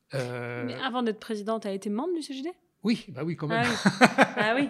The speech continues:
Speaker 2: donc t'as
Speaker 1: <laughs>
Speaker 2: participé à un groupe, euh, C J D,
Speaker 1: Voilà,
Speaker 2: et puis
Speaker 1: je suis
Speaker 2: après
Speaker 1: rentré au C J D en quatre-vingt-seize, voilà, et, et puis, euh, j'ai été élu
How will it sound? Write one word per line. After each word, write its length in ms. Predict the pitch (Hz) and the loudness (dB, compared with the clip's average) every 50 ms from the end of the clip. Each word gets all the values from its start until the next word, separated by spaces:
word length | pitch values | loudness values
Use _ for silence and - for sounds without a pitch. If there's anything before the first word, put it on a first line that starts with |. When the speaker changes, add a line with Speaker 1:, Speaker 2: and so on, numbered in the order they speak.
| 202 214 | -2 -4
Speaker 2:
donc 140 | 220 220 - | -6 -4 0
t'as 100 | 233 214 | 0 2
Speaker 1:
<laughs> 400 | - 220 202 143 143 147 147 247 | 2 2 2 2 2 0 0 0
Speaker 2:
participé 240 | 202 - 240 233 226 | 0 2 2 4 4
à 180 | 208 196 190 | 4 2 2
un 120 | 190 196 202 | 0 0 0
groupe, 340 | 190 196 247 240 220 - 220 | 0 0 -2 -2 -2 -2 -4
euh, 140 | 202 190 | -4 -4
C 180 | 196 - - 202 | -2 -2 -2 -2
J 120 | 190 185 175 | -2 -2 0
D, 200 | 180 226 247 285 | 2 2 2 4
Speaker 1:
Voilà, 220 | - 165 175 160 135 | 4 6 6 6 4
Speaker 2:
et 40 | |
puis 80 | 123 208 | 4 2
Speaker 1:
je 60 | 196 | 2
suis 40 | - | 4
Speaker 2:
après 160 | 151 165 165 - | 4 4 6 6
Speaker 1:
rentré 120 | - 185 | 6 6
au 40 | 180 | 6
C 180 | - - 185 | 4 4 2
J 140 | 151 135 156 | 0 0 0
D 260 | 147 175 185 180 - | 2 2 2 2 2
en 120 | 165 123 123 | -2 -6 -6
quatre-vingt-seize, 840 | - 156 143 - - 131 123 117 - - - 185 220 247 196 170 147 - _ _ _ _ _ _ _ | -4 -6 -6 -4 -6 -8 -6 -6 -4 -2 0 0 0 -2 -4 -8 -10 -12 _ _ _ _ _ _ _
voilà, 340 | - 113 120 135 156 165 143 117 135 | -12 -10 -8 -6 -6 -6 -8 -10 -12
et, 280 | 135 131 131 135 - - | -14 -14 -12 -14 -12 -8
et 120 | 143 139 - | -6 -4 -4
puis, 300 | - - 170 160 156 139 | -4 -6 -4 -2 -2 0
euh, 460 | 117 117 117 110 117 117 120 123 127 | -2 -2 -4 -6 -8 -8 -8 -10 -10
j'ai 160 | - - 127 | -10 -10 -10
été 300 | 120 120 - - 131 127 | -12 -10 -8 -6 -6 -6
élu 360 | 120 120 135 151 160 139 120 | -6 -8 -8 -8 -8 -8 -10